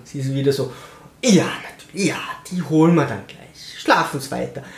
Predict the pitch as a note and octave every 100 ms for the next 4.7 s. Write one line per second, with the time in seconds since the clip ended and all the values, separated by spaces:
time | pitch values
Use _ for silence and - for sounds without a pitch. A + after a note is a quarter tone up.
0 | - C3 G#3 B3+ D#3 D3+ A3+ A3+ F#3 G3+
1 | G#3 C#3 D#3+ F3 F#3 F3 E3+ D#3 C#3+ C3+
2 | - B2+ - - _ _ _ _ F3+ -
3 | E3+ - - - - - _ _ _ _
4 | _ - C#4+ C#4 - A#3+